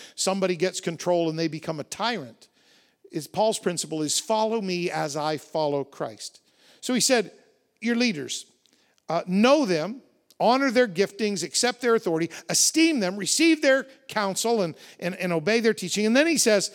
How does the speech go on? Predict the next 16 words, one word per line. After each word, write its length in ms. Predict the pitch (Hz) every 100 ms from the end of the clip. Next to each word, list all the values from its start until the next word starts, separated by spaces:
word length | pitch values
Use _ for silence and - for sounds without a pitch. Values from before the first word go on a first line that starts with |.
| - - - 143
"Be 240 | 320 349
at 240 | 302 -
peace 380 | - 233 240 -
among 380 | 208 196 202 208
yourselves." 420 | 190 - 185 139
That's 240 | 180 220 -
how 240 | 190 156 - -
you 160 | 160 180
can 120 | 156
help 280 | 143 156 147
your 100 | 143
leaders. 460 | 147 156 208 - - -
Don't 300 | 226 233 302
cause 340 | - 240 247 -
church 320 | - 254 226
problems 480 | 196 156 147 190